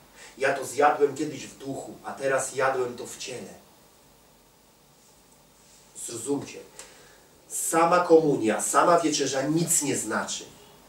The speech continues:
Ten lit-, nie ma żadnych, to, te, te liturgiczne gesty nic nie znaczą, to jest śmietnik. Z drugiej zaś strony, nie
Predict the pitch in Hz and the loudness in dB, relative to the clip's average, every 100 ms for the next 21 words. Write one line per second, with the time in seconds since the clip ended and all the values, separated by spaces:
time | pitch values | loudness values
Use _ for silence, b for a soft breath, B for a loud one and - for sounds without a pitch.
0 | - - - 151 156 151 - 175 - 165 | -20 -8 0 2 4 0 -4 -6 2 6
1 | 190 170 175 170 - 196 - 180 - - | 8 8 8 4 0 -2 -2 -8 -10 0
2 | 170 165 165 156 156 202 175 160 175 - | 4 4 6 2 4 4 6 8 8 6
3 | 170 175 220 208 156 135 131 131 156 147 | 2 4 6 6 4 4 2 2 6 6
4 | - - 165 190 180 - 104 - - - | 6 6 8 8 8 4 -6 -18 -20 -20
5 | - - - - - - - - _ _ | -20 -20 -20 -20 -20 -20 -20 -20 _ _
6 | _ - B B - - - 175 202 208 | _ -20 B B -4 -2 2 8 10 10
7 | - 170 - - - - - B B B | 10 6 2 0 0 0 -4 B B B
8 | B B B B 131 160 175 175 175 175 | B B B B 4 8 12 12 10 8